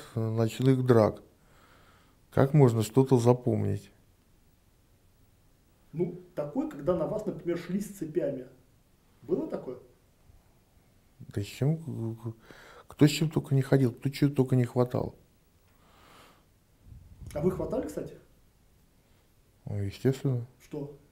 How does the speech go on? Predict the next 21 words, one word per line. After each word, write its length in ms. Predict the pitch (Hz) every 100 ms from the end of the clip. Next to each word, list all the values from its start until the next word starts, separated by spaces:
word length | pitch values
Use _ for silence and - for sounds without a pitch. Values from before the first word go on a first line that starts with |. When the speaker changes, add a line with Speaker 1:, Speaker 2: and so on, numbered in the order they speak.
| _
Speaker 2:
Что 180 | - 185
вам 100 | 170
особенно 380 | 160 170 147 147
нравилось 440 | 151 156 139 135 -
вот 140 | 135
в 60 | -
те 100 | 147
времена? 380 | 135 139 139 131 - - - _ _
Speaker 1:
Полицейский 600 | 110 107 107 135 139 -
фонарик. 540 | - 107 113 131 143 - _ _ _ _ _ _ _ _ _ _ _ _ _ _ _ - -
Speaker 2:
А 80 |
чем 200 | 143 185
он 80 | 160
удобен? 380 | 156 160 185 202 - - - - - - _ _ _
Speaker 1:
Офигенная 540 | - 113 117 127 147 127
штука. 400 | - 139 139 120 - _ _ _ _ _ _ _ _ _ _ _ _ _ _ -
Speaker 2:
Для 160 | - 151
удара? 440 | 143 151 247 - - - _ _ -
Speaker 1:
Конечно. 480 | 110 110 101 - - _ _ _ _ _ _ _ _ _ _ _ _ _ _ _ _ _
Вначале 520 | - 110 113 123 113
слепишь, 600 | 110 - 151 190 - -